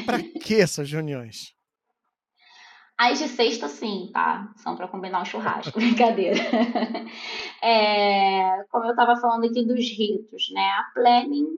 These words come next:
Speaker 2: a gente pega o nosso backlog, olha o que que tem, vamos fazer o planejamento aí da nossa sprint, vamos entender o que que a gente precisa entregar de valor agora pro negócio,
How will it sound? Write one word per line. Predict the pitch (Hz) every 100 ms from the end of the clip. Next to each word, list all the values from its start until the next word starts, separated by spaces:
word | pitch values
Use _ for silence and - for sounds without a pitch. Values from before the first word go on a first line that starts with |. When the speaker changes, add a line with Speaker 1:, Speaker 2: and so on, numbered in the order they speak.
| - _ _ _ _ -
Speaker 2:
a | -
gente | 196 202 -
pega | 202 214 240
o |
nosso | 220 214 -
backlog, | 196 208 185 175 185 202 208 220 240 -
olha | 202 233
o | 240
que | 240
que | 233
tem, | - 190 202 226
vamos | - -
fazer | - 247
o | -
planejamento | 240 240 233 240 202 202 202 202
aí | 202
da | 196
nossa | 190 -
sprint, | - - - - - - 180
vamos | 202 190 247 247 - - _
entender | 220 233 240 233 220 240
o | 240 240
que | - 392 -
que | -
a | 240
gente | 247 285
precisa | - 240 240 233
entregar | 254 240 233 214 214
de | 214
valor | 240 226 214 214
agora | 240 240 190 196 220 240 240
pro | 208
negócio, | 202 196 175 175 196 - -